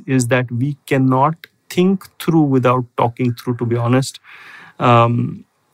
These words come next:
when we are doing it silently. So perhaps taking down notes, or talking to a friend, or talking to, uh,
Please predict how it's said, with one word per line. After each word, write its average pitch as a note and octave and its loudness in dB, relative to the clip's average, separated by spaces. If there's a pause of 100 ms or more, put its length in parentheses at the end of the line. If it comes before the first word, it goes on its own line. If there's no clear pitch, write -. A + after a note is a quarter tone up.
(120)
when C#3 2
we C#3+ 2
are C#3 2
doing B2+ 2
it B2 -2
silently. A2+ -2 (140)
So - -4
perhaps C#3 -2
taking C3+ 0
down B2+ 0
notes, D3+ -2 (100)
or A2+ 0
talking A#2+ 0
to B2 -2
a A2+ 0
friend, B2 -4 (360)
or A2+ 2
talking A#2+ -2
to, A#2 2 (320)
uh, A2 2